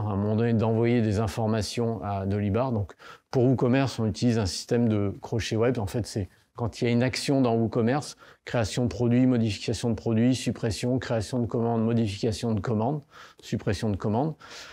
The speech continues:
euh, à chaque fois, ça va envoyer l'information à Dolibar. Cette information, nous, on la stocke dans une file d'attente.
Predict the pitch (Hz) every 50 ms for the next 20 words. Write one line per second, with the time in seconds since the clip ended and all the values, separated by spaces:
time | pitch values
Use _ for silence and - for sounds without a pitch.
0 | - - _ - 110 107 107 110 110 - 113 - - 131 107 - - - 131 131
1 | 143 - - 117 101 113 117 - 139 143 143 135 139 135 131 135 127 - - -
2 | 131 117 113 117 110 - - - 123 127 135 117 - - - 107 117 120 110 113
3 | 98 90 82 80 - _ _ _ - - 90 90 101 _ - - - - - -
4 | _ - - - 117 - 135 120 - - 127 123 123 120 104 - - 143 151 147
5 | 143 147 156 170 151 135 123 120 117 117 110 - - 143 135 131 - - - -
6 | 110 113 113 110 95 104 117 117 117 113 - 127 - - 143 143 143 127 135 123
7 | - - 120 123 139 135 - -